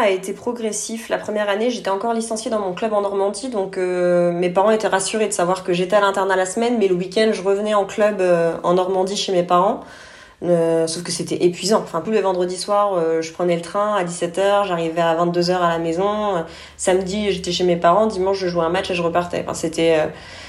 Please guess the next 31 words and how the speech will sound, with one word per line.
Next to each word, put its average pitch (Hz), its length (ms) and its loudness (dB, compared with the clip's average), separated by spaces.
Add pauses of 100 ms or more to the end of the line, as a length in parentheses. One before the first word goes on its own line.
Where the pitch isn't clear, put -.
(240)
c'était 185 240 -2
très 262 200 2
sportif, 254 800 -2
trop - 180 -2
fatigant 226 420 2
pour 196 160 -4
moi, 233 280 2
et - 20 0
du 185 120 -4
coup, 180 120 -10
les 208 160 0
années 185 160 2
suivantes, 208 360 0
je 196 80 -2
me 190 60 2
suis, 175 960 0
euh, - 560 -2
inscrite 175 320 0
dans 185 160 2
un 180 80 4
club 180 460 2
dans 165 100 2
le 160 60 2
nord 180 100 4
de 180 80 2
la 165 100 6
France, - 380 -2
à - 60 -8
côté 175 200 -4
de 170 60 0
l'internat. 170 400 0